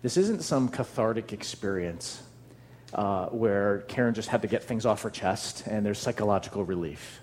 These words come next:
you know, like yelling in the middle of the forest in rage, getting it out of you, or, or throwing a foam brick at the wall to kinda get the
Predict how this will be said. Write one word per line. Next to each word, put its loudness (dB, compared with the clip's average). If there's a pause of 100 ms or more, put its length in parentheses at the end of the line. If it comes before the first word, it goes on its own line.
(160)
you 0
know, 4
like 2
yelling 6
in 0
the 0
middle 2
of 2
the 0
forest 0 (460)
in -2
rage, 2
getting 2
it 0
out 2
of -6
you, -2
or, 0
or -6
throwing 2
a 2
foam 2
brick 0
at -4
the 0
wall 2
to -8
kinda -4
get -2
the 2